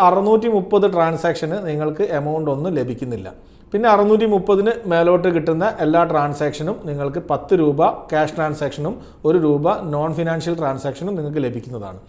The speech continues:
അതായത് ആദ്യത്തെ അറുന്നൂറ്റി മുപ്പത് കഴിഞ്ഞിട്ടുള്ള എമൗണ്ടിന് മാത്രമേ നിങ്ങൾക്ക് വരുമാനം ഉണ്ടാവുകയുള്ളൂ എന്നുള്ളതാണ്. പിന്നെ വരുന്ന അടുത്തുള്ള പ്ലാൻ എന്ന് പറയുന്നത് ജെയ്സ്പർ ആണ്. ജെയ്സ്പർ എന്ന പ്ലാൻ നേരത്തെ നമ്മൾ ഫസ്റ്റിൽ പറഞ്ഞ ജെയ്ഡ് പ്ലാൻ പോലെ തന്നെ നിങ്ങൾക്ക്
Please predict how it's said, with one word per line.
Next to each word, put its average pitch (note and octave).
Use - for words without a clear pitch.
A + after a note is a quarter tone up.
അതായത് E3+
ആദ്യത്തെ G3+
അറുന്നൂറ്റി G3
മുപ്പത് G#3
കഴിഞ്ഞിട്ടുള്ള F3+
എമൗണ്ടിന് E3
മാത്രമേ D#3+
നിങ്ങൾക്ക് D#3
വരുമാനം D3
ഉണ്ടാവുകയുള്ളൂ C#3
എന്നുള്ളതാണ്. G#2+
പിന്നെ B3
വരുന്ന A#3
അടുത്തുള്ള G#3+
പ്ലാൻ F#3+
എന്ന് F#3
പറയുന്നത് F3
ജെയ്സ്പർ D#3+
ആണ്. B2
ജെയ്സ്പർ A#3+
എന്ന B3
പ്ലാൻ G3
നേരത്തെ F#3
നമ്മൾ F#3
ഫസ്റ്റിൽ -
പറഞ്ഞ F3
ജെയ്ഡ് E3
പ്ലാൻ E3
പോലെ D#3
തന്നെ D3+
നിങ്ങൾക്ക് D#3